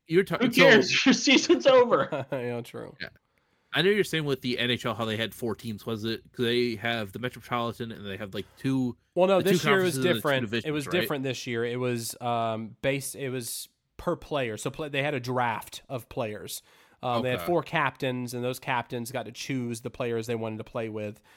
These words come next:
Speaker 3: Um, so they had, like, a team Matthews, a team McDavid,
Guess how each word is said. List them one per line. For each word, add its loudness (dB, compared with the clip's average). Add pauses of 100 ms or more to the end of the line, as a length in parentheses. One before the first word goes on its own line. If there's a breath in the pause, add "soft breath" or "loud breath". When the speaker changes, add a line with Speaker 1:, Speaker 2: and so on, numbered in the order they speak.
(220 soft breath)
Speaker 3:
Um, -8
so -10
they -2
had, -2
like, -2
a -12
team -6
Matthews, -4
a -14
team -6
McDavid, -4